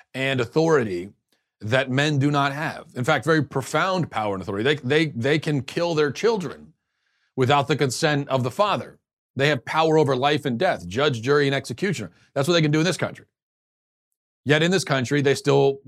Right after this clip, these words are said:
feminists still complain that they're being oppressed. And they look for the patriarchy around every corner, and they try to find every opportunity they can to label something patriarchal oppression. But then they go to Iran,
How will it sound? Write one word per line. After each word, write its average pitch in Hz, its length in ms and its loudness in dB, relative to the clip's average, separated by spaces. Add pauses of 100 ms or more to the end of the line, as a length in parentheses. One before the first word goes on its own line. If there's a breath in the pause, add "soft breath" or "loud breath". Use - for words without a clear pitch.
(160)
feminists 135 440 -2
still 131 160 -2
complain 143 640 -4 (540)
that 120 100 -4
they're 135 100 2
being 135 180 2
oppressed. - 500 -4 (840)
And 113 80 -4
they 123 60 2
look 139 160 2
for 147 100 -2
the 143 80 0
patriarchy 139 640 0
around 127 240 0
every 127 200 0
corner, 117 360 -2
and 117 100 -2
they 113 80 -2
try 120 180 -4
to 120 80 -2
find 127 280 -2
every 127 380 -2 (220)
opportunity 127 680 -2
they 123 140 0
can 120 320 -4
to 113 60 0
label 113 400 -2
something 120 340 -4
patriarchal 113 640 -4
oppression. 151 400 -4 (420 soft breath)
But 151 100 2
then 254 100 4
they 262 100 2
go 220 100 4
to 196 120 6
Iran, 147 640 0